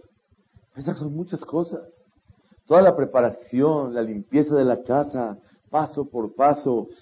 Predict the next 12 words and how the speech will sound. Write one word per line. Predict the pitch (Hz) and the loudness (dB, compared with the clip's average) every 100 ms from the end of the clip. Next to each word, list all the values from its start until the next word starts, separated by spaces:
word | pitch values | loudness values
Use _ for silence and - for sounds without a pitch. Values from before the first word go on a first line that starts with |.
| _ | _
limpieza | 123 123 104 143 139 131 | -8 -8 0 0 0 0
de | 117 | 0
arroz | 104 123 139 131 113 - | 2 2 4 2 0 -6
y | 123 | -8
preparar, | - 120 110 107 135 147 135 107 - _ _ | -4 -4 -2 0 0 2 0 -2 -10 _ _
y | 170 | -4
las | 165 135 - | 2 2 0
compras, | - 147 156 147 139 131 - - _ | 2 2 2 2 2 2 -2 -18 _
y | 123 131 | -2 -2
escoger | 127 131 - 143 135 | -2 -6 0 0 4
cada | 147 127 120 | 6 6 4
cosa, | 131 151 151 135 | 4 2 4 2